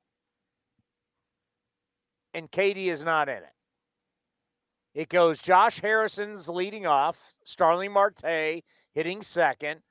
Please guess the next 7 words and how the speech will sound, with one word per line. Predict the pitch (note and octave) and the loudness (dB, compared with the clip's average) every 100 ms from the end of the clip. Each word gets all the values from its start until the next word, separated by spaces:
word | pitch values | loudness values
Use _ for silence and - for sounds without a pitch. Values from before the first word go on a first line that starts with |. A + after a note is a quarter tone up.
| _ _ _ _ | _ _ _ _
Matt | B2 E3 G3 | 0 4 6
Olson | G#3+ G#3 A3+ G#3+ | 4 0 -6 -4
third, | F#3+ F3 E3 F3+ G#3 _ _ | 2 4 4 2 -4 _ _
Matt | A#2+ F3 A3 - | 0 2 2 0
Chapman, | - G3 F#3 F#3 G3 F3 | 0 2 2 0 -4 -4
red | C3 F3+ G#3 | 2 4 6
hot, | E3 E3 F3 | 6 6 4